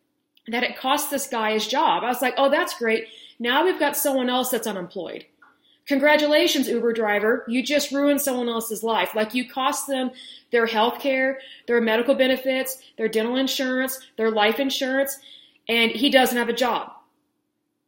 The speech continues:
I mean, I mean, it's just like,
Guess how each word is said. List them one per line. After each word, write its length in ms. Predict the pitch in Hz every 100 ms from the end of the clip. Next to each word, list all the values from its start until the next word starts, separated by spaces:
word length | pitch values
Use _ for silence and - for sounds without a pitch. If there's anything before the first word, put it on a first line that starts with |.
| _ _ _ _ _ _ _ -
I 80 | 240
mean, 400 | 240 226 220 - _ _ _ _ _ -
I 120 | 226
mean, 320 | 226 220 - -
it's 240 | 240 233
just 220 | 294 277
like, 280 | 269 220 208